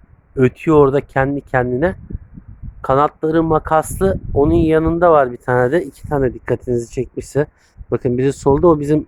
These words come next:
amcamın kuşu. O başta duran da kaçak. Kuvvetli bir hayvan. Kanatlarının araları makaslı. Ee, bakalım bu gün içerisinde iki tane kaçak kuş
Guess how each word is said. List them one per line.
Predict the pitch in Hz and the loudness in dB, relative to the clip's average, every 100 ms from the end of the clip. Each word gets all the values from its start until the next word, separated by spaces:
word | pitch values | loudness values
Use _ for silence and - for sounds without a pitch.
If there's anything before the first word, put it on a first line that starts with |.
| - | -2
amcamın | 131 127 131 151 | 0 2 2 0
kuşu. | - - 185 - | -2 -4 -4 0
O | 147 | 2
başta | 143 147 - 151 | 2 0 -2 -2
duran | 151 165 170 | 2 2 2
da | 190 - - - - | 0 -2 -12 -12 -8
kaçak. | - 131 - 180 - - - - _ _ _ - - | -2 -2 0 -2 -4 -20 -20 -20 _ _ _ -20 -10
Kuvvetli | - 143 151 - 185 175 | -2 4 4 2 2 6
bir | |
hayvan. | 160 147 160 185 | 6 6 6 4
Kanatlarının | - 147 151 - 165 165 | 2 0 0 2 2 4
araları | 160 160 165 165 | 4 6 6 6
makaslı. | 160 - 160 - 202 196 _ _ _ _ _ _ _ - | 2 2 -2 2 2 2 _ _ _ _ _ _ _ -14
Ee, | 135 123 117 120 | -4 0 2 2
bakalım | 143 185 180 147 | 2 4 4 6
bu | 160 175 - - - - _ _ _ | 6 6 2 -16 -20 -20 _ _ _
gün | 143 170 | 2 2
içerisinde | 160 - 165 165 - 170 180 175 - - - _ - - | 2 2 2 2 2 4 4 2 -6 -20 -20 _ -14 -12
iki | - - | -10 -2
tane | 170 170 180 | 2 4 2
kaçak | 165 156 175 - | 0 0 -2 -2
kuş | - 175 - | -4 -6 -8